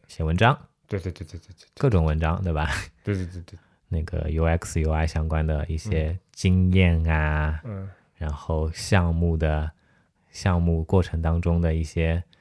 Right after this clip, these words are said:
Speaker 1: 事例啊，然后什么，
Speaker 2: 嗯。
Speaker 1: 什么，什么样的一些东西。但近几年呢，变了，变成开始刷那个 style guide，然后刷所谓的 design language，
Speaker 2: 嗯。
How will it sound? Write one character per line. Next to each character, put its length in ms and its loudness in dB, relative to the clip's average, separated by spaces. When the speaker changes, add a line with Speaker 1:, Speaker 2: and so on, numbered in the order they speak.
Speaker 1:
事 340 0
例 300 2
啊， 560 -2
然 100 -2
后 180 0
什 140 -6
么， 80 0
Speaker 2:
嗯。 220 -6
Speaker 1:
什 120 -12
么， 240 -4
什 140 -12
么 80 -6
样 160 -2
的 140 -4
一 100 -6
些 160 -6
东 240 -2
西。 220 -6
但 220 2
近 260 4
几 160 0
年 240 0
呢， 220 2
变 180 2
了， 160 -4
变 120 4
成 300 0
开 160 -2
始 140 -2
刷 480 0
那 160 -6
个 400 -6
style 320 0
guide， 300 2
然 120 -4
后 380 -2
刷 460 0
所 180 -2
谓 180 4
的 220 2
design 240 0
language， 460 2
Speaker 2:
嗯。 280 -10